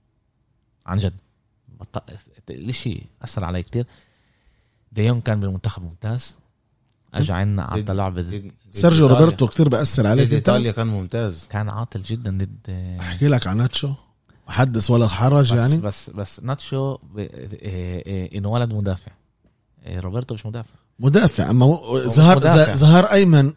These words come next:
Speaker 1: هو
Speaker 3: ظهر
Speaker 1: مش ظهير
Speaker 3: أيمن.
Speaker 1: أيمن. هو، هو
Speaker 3: ما
Speaker 1: أصلًا مش
Speaker 3: أنا
Speaker 1: ظهير
Speaker 3: بقول لك،
Speaker 1: أيمن.
Speaker 3: أم بق-،
Speaker 1: هو
Speaker 3: بقول لك
Speaker 1: خط وسط اللي صار ظهير أيمن.
Speaker 3: ناتشو كان غلبنا، جننا باللعبة هاي. يعني يطلع يوصل عند ال ستاش، ما، ما، ما، ما يرفعش الطبة، يرجع لورا.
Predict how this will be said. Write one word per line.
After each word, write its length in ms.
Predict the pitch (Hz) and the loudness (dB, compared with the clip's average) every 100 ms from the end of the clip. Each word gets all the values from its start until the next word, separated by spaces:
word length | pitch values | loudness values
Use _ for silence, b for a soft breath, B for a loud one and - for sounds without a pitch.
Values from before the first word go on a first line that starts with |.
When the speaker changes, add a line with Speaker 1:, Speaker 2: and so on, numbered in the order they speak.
| _ | _
Speaker 1:
هو 60 | 120 | 2
Speaker 3:
ظهر 120 | 160 | 4
Speaker 1:
مش 20 | |
ظهير 40 | 202 | 4
Speaker 3:
أيمن. 240 | 190 165 | 4 4
Speaker 1:
أيمن. 200 | 120 92 82 _ _ - | 2 -4 -10 _ _ -8
هو، 140 | 131 139 | -6 -4
هو 200 | 135 147 | -6 -6
Speaker 3:
ما 60 | 151 | 0
Speaker 1:
أصلًا 140 | 156 | 2
مش 60 | 160 | 4
Speaker 3:
أنا 100 | 160 | 6
Speaker 1:
ظهير 120 | 160 | 8
Speaker 3:
بقول 220 | 180 - | 8 4
لك، 80 | - | -2
Speaker 1:
أيمن. 100 | 87 - | -6 -4
Speaker 3:
أم 160 | 127 120 | -2 0
بق-، 80 | 170 | 0
Speaker 1:
هو 200 | 170 - | -2 2
Speaker 3:
بقول 180 | 147 | 2
لك 60 | 202 | 2
Speaker 1:
خط 180 | 185 - | 0 -4
وسط 320 | 190 202 170 | -6 -6 -6
اللي 100 | 165 | -8
صار 200 | 151 185 | -6 -6
ظهير 220 | 139 120 | -4 -6
أيمن. 160 | 117 110 | -6 -2
Speaker 3:
ناتشو 500 | 165 147 - 151 127 | 0 0 0 2 2
كان 400 | - 160 156 - - - 104 | 4 4 4 -2 -14 -20 -8
غلبنا، 440 | 104 131 147 170 123 | 0 4 4 4 2
جننا 500 | 110 117 156 143 85 92 | 2 2 2 2 -4 -6
باللعبة 500 | 107 117 110 107 110 | -2 2 2 2 2
هاي. 160 | 85 - _ 101 | 0 -8 _ -4
يعني 580 | 104 117 120 127 139 - | -2 0 0 0 -4 -2
يطلع 400 | 135 175 - 120 | 2 2 2 4
يوصل 340 | 160 151 135 | 4 4 4
عند 240 | 120 139 123 | 4 4 4
ال 280 | 117 110 101 | 2 2 0
ستاش، 580 | 120 - 147 180 180 - _ _ _ _ _ _ | -4 -2 -2 -2 -4 -14 _ _ _ _ _ _
ما، 220 | 95 123 131 | -8 -6 -2
ما، 160 | 131 | -2
ما، 260 | 135 139 151 | 0 0 0
ما 140 | 160 | 0
يرفعش 360 | 156 - 214 - | 0 -2 -4 -4
الطبة، 340 | - 160 107 - _ _ _ 120 | -4 -6 -6 -12 _ _ _ 0
يرجع 320 | 139 156 170 | 2 4 4
لورا. 360 | 165 143 90 | 4 2 0